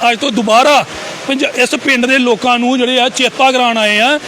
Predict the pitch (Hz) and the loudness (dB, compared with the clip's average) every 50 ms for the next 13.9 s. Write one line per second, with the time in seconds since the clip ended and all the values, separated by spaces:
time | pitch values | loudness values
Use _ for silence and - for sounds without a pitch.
0 | - - 240 240 320 - - 294 294 320 330 311 277 254 254 269 294 294 285 269 | -10 -8 -2 -2 -2 0 0 0 2 4 2 4 4 2 0 2 0 -2 0 0
1 | 269 262 262 277 - 269 254 196 220 214 208 220 247 294 277 285 - 277 254 262 | 0 2 0 0 0 -2 -2 2 2 2 2 2 0 0 -2 -2 -2 -2 0 0
2 | 294 302 285 - - 233 233 - - - 262 311 359 370 349 320 302 - - 311 | 0 0 0 -4 -8 -8 -6 -6 -4 0 0 2 2 2 2 2 0 0 0 -2
3 | 311 - - 285 330 - - 359 330 339 330 285 247 240 240 254 247 240 208 - | -2 -2 -2 -2 -2 0 0 2 4 4 4 6 4 4 4 4 4 2 2 0
4 | - - - - - - - 254 269 330 311 - 294 262 294 294 294 277 277 277 | -4 -12 -12 -12 -10 -2 -2 0 0 0 -2 0 0 2 4 4 4 4 2 2
5 | 277 262 240 220 208 208 208 208 190 165 - - - - 233 - 240 - 339 339 | 4 4 4 2 2 2 0 -2 -2 -4 -8 -12 -12 -6 -4 -2 0 2 2 2
6 | - 294 269 262 269 285 254 240 220 - 262 262 262 277 277 285 285 294 247 262 | 2 0 0 2 0 2 2 0 0 0 0 0 2 2 2 0 0 -2 -2 -2
7 | 254 285 294 277 277 262 - 269 214 240 240 240 240 247 277 262 269 254 226 247 | -2 -2 0 0 0 -2 -2 -2 0 2 2 2 2 2 0 0 -2 0 0 -2
8 | 247 - - 247 - 320 302 - 277 262 262 269 285 277 277 - - - - - | -2 -2 -4 -4 -2 -2 -2 0 0 0 2 2 2 0 -2 -6 -12 -14 -10 -2
9 | - 254 277 294 285 262 - - 277 233 - 240 214 208 196 185 160 139 - - | -2 0 2 2 0 0 0 0 -2 0 0 0 0 0 0 0 -2 -4 -8 -10
10 | 123 120 294 277 302 311 311 285 277 262 277 302 285 269 269 269 294 269 285 294 | -8 -4 0 2 2 2 2 0 0 0 -2 -2 -2 -2 0 0 0 0 -2 -2
11 | - 311 294 285 311 320 311 285 277 269 247 254 277 269 269 269 - 262 254 233 | -2 0 0 2 2 2 2 2 0 0 0 0 0 0 0 0 0 0 -2 0
12 | 269 285 262 247 254 269 254 - 294 294 254 240 240 240 247 262 254 - 269 254 | -2 -2 -2 0 0 -2 -2 -2 -2 -2 0 0 0 0 0 -2 -2 0 0 0
13 | 254 240 190 269 247 247 240 233 226 208 226 233 220 196 160 143 139 131 | 0 -2 -2 -2 0 2 2 2 2 2 0 0 0 0 0 0 0 0